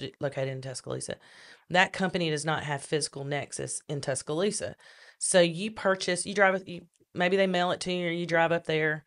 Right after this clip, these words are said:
and pick it up. Well, no, that wouldn't work. They mail it to you. So you order the part or the supply. You order the rags from Birmingham and they deliver it to you in Tuscaloosa,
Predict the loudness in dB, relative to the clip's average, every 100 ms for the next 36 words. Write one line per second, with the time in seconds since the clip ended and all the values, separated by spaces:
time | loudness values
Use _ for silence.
0 | _ -8 -8 -6 -4 -4 -2 2 2 0
1 | -4 -6 -10 _ -2 -2 -4 -12 -16 -20
2 | -20 -20 -20 -6 2 4 6 4 2 -4
3 | -12 -14 _ _ -4 0 2 2 4 4
4 | 6 6 6 6 2 _ -10 2 6 6
5 | 4 -4 -8 -8 -12 -14 -18 _ -8 -4
6 | -2 -2 -2 -4 -4 0 4 4 6 6
7 | 8 6 4 -2 0 2 0 -6 -20 2
8 | 6 6 4 2 2 0 -2 0 0 2
9 | 0 0 -2 -4 -2 -2 -2 -2 -2 0
10 | 0 0 -2